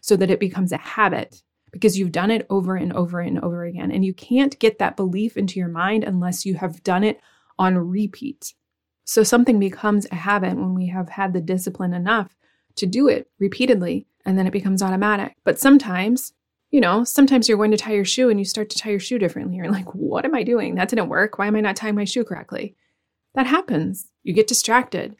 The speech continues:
Same thing with your mindset. You've done it. You have the discipline. You're on a habit. You are always, you know, really aware. Something happens, trips you up. You do it differently. But eventually,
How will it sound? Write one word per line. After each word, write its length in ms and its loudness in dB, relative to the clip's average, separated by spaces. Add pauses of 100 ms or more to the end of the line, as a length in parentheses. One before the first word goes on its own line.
(140)
Same 320 0
thing 160 2
with 160 2
your 100 0
mindset. 440 -2 (420)
You've 180 0
done 200 4
it. 180 0
You 80 -6
have 140 -4
the 60 -6
discipline. 460 -4
You're 140 -4
on 100 -2
a 40 -2
habit. 420 -4
You 300 -6
are 260 -2
always, 480 2 (340)
you 120 -2
know, 160 0
really 300 2
aware. 580 2 (640)
Something 360 2
happens, 680 0 (640)
trips 300 0
you 80 4
up. 300 2
You 100 2
do 120 6
it 80 4
differently. 680 -2 (800)
But 220 2 (180)
eventually, 840 2